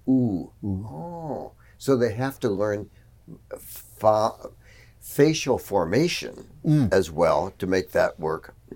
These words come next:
Speaker 1: And of course also, you know, it's a matter of your voice. It's a matter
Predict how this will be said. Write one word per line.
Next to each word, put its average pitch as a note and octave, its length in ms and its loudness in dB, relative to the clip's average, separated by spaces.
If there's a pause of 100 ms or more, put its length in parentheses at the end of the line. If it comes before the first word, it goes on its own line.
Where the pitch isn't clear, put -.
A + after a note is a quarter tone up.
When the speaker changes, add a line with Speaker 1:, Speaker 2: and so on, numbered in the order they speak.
(460)
Speaker 1:
And G#3 160 2
of G#3 60 -4
course F#3 260 -2
also, D#3 540 0 (280)
you C3 120 2
know, A2+ 240 -2 (380)
it's A2 200 0
a A2+ 60 -2
matter G2+ 340 0
of D#2 220 -4
your E2+ 140 -4
voice. B2 640 2 (360)
It's F2+ 240 0
a E2+ 60 -2
matter G#2 680 0